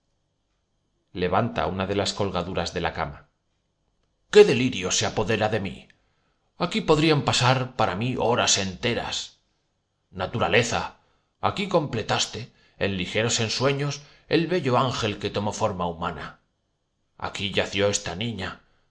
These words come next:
palpitante en seno de calor y de vida, y con un latir puro y sagrado se desarrolló la imagen de los dioses. ¿Y tú? ¿Quién te trajo aquí? Cuán íntimamente me siento conmovido.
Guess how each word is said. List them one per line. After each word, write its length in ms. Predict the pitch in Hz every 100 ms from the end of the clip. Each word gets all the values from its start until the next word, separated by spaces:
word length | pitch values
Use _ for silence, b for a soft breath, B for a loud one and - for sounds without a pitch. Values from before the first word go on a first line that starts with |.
| _
palpitante 760 | 113 113 117 151 160 151 160 135
en 140 | 107
seno 320 | - 113 127
de 180 | 107 104
calor 400 | - 85 107 113
y 80 | 98
de 140 | 95
vida, 420 | 98 101 80 - _ _ _ _ -
y 120 | 107
con 180 | - 92
un 180 | 120
latir 380 | 110 107 131 123
puro 220 | - 117
y 40 | 117
sagrado 540 | - 104 123 139 139 b b b
se 180 | -
desarrolló 540 | 117 120 120 120 123 175
la 100 | 139
imagen 460 | 107 117 131 104
de 100 | 92
los 160 | 95 92
dioses. 600 | 101 87 - - - - _ _ _ _ _ _ _ _ _
¿Y 120 | - 98
tú? 360 | 143 190 - _ _ _ _ _ -
¿Quién 300 | 214 190 143
te 140 | 117
trajo 340 | 117 104 -
aquí? 420 | 90 - 80 - _ _ _ _ _ _ _ -
Cuán 220 | 120 127
íntimamente 760 | 185 180 170 143 135 165 143
me 120 | 139 117
siento 340 | 143 151 135
conmovido. 680 | 127 120 104 110 135 92 -